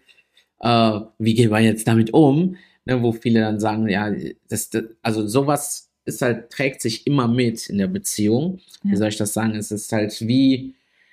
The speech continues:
Speaker 1: ein Glas Wasser, was du in der Hand trägst. Jetzt gerade ist es super leicht, in drei Stunden wird's aber immer schwerer. So, und irgendwann geht der Arm, wird der taub, irgendwann kannst du es kaum noch halten,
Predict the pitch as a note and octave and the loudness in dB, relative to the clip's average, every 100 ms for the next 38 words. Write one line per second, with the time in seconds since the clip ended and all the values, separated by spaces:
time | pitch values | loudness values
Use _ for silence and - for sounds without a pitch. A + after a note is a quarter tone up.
0 | _ A#2 B2 A#2+ A2+ - E3 - C3+ A#2 | _ 0 4 4 2 0 0 2 -2 -2
1 | - A2 G2+ C3 C3+ - B2+ - - - | 0 -2 0 -4 -4 -4 -4 -4 -12 -14
2 | _ _ A2+ C3 - B2 B2+ A#2+ A2+ A#2 | _ _ 0 0 -2 0 2 2 0 -2
3 | G2+ A#2 B2 A2 D#3 C#3 D#3 E3+ - _ | 0 0 2 2 2 2 0 -2 -10 _
4 | _ - A#2 A#2 A2+ G#2+ - E3 F3+ E3 | _ -4 0 2 2 -2 4 6 6 4
5 | B2+ A#2 G#2+ A2 - A2 G#2 - F3 G#3 | 2 2 0 0 0 -2 -2 2 4 4
6 | G#2+ F#2 _ _ - G#2+ B2+ G#2+ A#2 - | 0 -8 _ _ -4 2 4 2 0 2
7 | B2+ C3 C3 C3+ C#3+ C#3 A#2 C#3 C3+ - | 2 2 0 0 0 -2 -2 0 0 0
8 | A2+ C3 B2 A#2 G2+ - D#3 E3+ E3+ G2 | 0 0 0 0 -2 0 2 2 0 0
9 | A#2 A2+ A#2 A2+ A2+ - - - A2 G#2 | 0 2 0 -2 -6 -8 -10 -4 -2 -2
10 | - D3+ D#3+ G2+ D3+ | -2 -2 -2 -6 -6